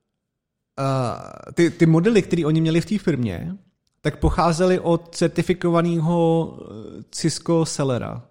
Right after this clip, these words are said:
Což v téhle branži je důležitý, že jo, protože, eh, to chci, jako chceš kupovat,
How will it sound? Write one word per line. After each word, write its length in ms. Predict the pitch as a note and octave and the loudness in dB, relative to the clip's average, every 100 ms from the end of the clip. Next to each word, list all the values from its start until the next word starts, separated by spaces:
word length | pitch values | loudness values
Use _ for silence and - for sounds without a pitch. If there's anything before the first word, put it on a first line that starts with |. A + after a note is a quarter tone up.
| _ _ _ _ - _ - | _ _ _ _ -20 _ -2
Což 200 | F3 D#3+ | 0 2
v 40 | |
téhle 200 | - G3 | 4 6
branži 320 | G3 G3 F#3+ F#3+ | 8 8 8 6
je 60 | |
důležitý, 460 | C3+ B2+ C3 C3 D3+ | 4 2 0 0 0
že 100 | E3+ | 2
jo, 100 | F#3 | 2
protože, 680 | F3+ D3+ D#3 D#3 D#3 D3+ C3+ - _ _ _ - | 0 -4 -4 -2 -2 -2 -6 -14 _ _ _ -8
eh, 760 | C#3+ C#3 C#3 C#3 C#3 C#3 B2 - - - - - - - | -4 -2 -2 -2 -2 -2 -4 -10 -18 -20 -20 -20 -20 -16
to 120 | - C#3+ | -6 -4
chci, 140 | - | -2
jako 140 | D#3 | 0
chceš 240 | D#3 - C#3 | 0 0 -2
kupovat, 500 | D#3+ D3+ D#3 D3+ | -2 0 0 0